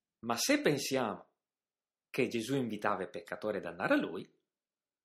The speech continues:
allora capiamo che questo era un bel esempio invece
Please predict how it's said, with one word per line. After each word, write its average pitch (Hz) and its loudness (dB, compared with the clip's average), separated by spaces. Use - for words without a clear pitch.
allora 90 -10
capiamo - -8
che 120 2
questo 139 8
era 117 12
un 92 -4
bel 143 12
esempio 127 6
invece 113 4